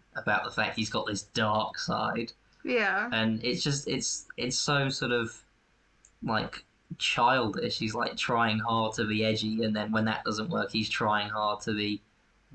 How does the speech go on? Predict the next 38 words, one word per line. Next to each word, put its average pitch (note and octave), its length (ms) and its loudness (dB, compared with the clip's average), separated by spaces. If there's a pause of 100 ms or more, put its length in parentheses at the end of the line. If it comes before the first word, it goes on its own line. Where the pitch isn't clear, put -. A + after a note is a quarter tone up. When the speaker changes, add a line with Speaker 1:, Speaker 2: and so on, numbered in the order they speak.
(120)
Speaker 1:
blunt A2 340 2
and G#2 140 -2
matter G#2 280 -2
of G2 80 -4
fact. - 200 -4
But B2 100 -2
you're B2+ 140 2
right - 180 2
that, A2 240 0 (560)
that G2+ 220 -2
he, A2 380 -2
he A2 180 -4
matures G2+ 680 0 (500)
and, G2 420 -2
and G2+ 160 -4
changes G#2 360 0
the G2+ 80 0
most, G2+ 240 0
but - 260 -2 (400)
it's A2 220 -4
not C#3 180 2
like G#2+ 280 0
he's A2 180 0
a G#2+ 60 0
completely G#2+ 480 0
different A2 340 -2
character. G#2+ 420 -2
He, G#2 360 -2 (1080)
I A#2 140 0
think C3 180 0
it's - 160 -2
so A2 160 2
funny A2+ 280 2
that A2 160 0
he G#2 80 -4
speaks A#2+ 380 0
in A2 100 2
absolutes, - 880 -2